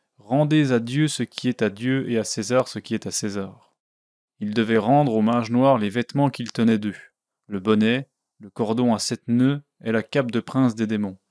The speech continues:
Il devait aussi effacer son nom du livre où il était inscrit. Arrivé à cet endroit de notre présent chapitre, nous devons donner quelques explications sur un sujet particulier,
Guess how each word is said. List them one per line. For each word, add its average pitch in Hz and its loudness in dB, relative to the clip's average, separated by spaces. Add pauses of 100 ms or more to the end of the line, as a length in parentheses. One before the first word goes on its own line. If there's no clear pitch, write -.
(120)
Il 117 -6
devait 135 0
aussi 135 -2
effacer 147 -4
son 123 -2
nom 135 2
du 113 0
livre 135 -4
où 123 0
il 120 2
était 131 0
inscrit. - -8 (440)
Arrivé 156 0
à 147 4
cet - -2
endroit 123 2
de 113 0
notre 107 -4
présent 104 -6
chapitre, - -12 (320)
nous 117 -2
devons 139 2
donner 147 0
quelques 117 -4
explications 123 -4
sur 117 -6
un 107 0
sujet 113 -4
particulier, 107 -6